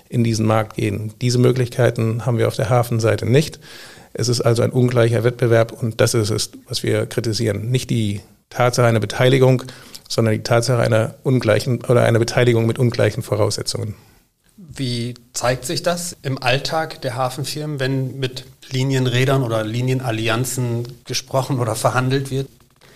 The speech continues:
Speaker 1: Der Kern einer, einer, einer Allianz oder eines Konsortiums in, in der Linienschifffahrt ist, dass die Konsortialpartner, dass die Unternehmen, die da zusammengeschlossen sind in diesem Reedereiverbund, Absprachen darüber treffen dürfen,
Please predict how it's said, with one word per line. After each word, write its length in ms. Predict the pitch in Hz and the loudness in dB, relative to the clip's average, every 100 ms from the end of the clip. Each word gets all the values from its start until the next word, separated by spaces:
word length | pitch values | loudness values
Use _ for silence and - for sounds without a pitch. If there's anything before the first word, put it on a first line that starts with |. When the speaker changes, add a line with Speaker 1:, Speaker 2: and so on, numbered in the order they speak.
| - - | -20 -10
Speaker 1:
Der 200 | 135 135 | 0 0
Kern 340 | - 147 156 | 2 4 4
einer, 340 | 143 127 120 117 | 4 4 4 4
einer, 340 | 123 117 110 | 4 4 4
einer 300 | 113 110 107 | 2 2 2
Allianz 600 | 117 113 120 110 107 - | 2 4 4 4 0 -2
oder 160 | 117 110 | -2 0
eines 180 | 107 - | 0 0
Konsortiums 880 | 117 107 113 117 - 104 98 - - | -2 2 2 2 0 -4 -4 -6 -6
in, 220 | 113 117 | -6 -6
in 140 | 117 | -4
der 100 | 110 | -4
Linienschifffahrt 680 | 110 123 117 104 127 127 113 | -2 0 0 0 -2 0 0
ist, 300 | 113 120 - - - - - - | 0 0 -4 -14 -20 -20 -20 -10
dass 160 | - 107 | -6 -6
die 80 | - | 0
Konsortialpartner, 960 | 123 123 123 131 147 - 139 131 123 | 2 2 2 2 2 4 2 4 2
dass 140 | 120 117 | 0 0
die 80 | 123 | 2
Unternehmen, 360 | 117 117 127 | 2 4 4
die 80 | 123 | 4
da 140 | 120 | 4
zusammengeschlossen 720 | 123 113 120 135 131 127 117 120 | 2 2 2 2 2 0 2 0
sind 180 | 123 | 0
in 80 | 117 | 0
diesem 200 | 107 107 | -2 0
Reedereiverbund, 880 | 110 110 107 120 - 120 120 120 117 - - - - - - - | 2 4 4 2 0 2 4 2 -2 -14 -20 -20 -20 -20 -20 -8
Absprachen 600 | - 143 - - 135 131 | -4 -2 0 4 4 4
darüber 360 | 123 123 143 143 | 4 4 6 4
treffen 400 | - 131 - 123 | 4 0 2 2
dürfen, 720 | 123 127 127 123 117 127 - | 6 6 6 2 2 -4 -14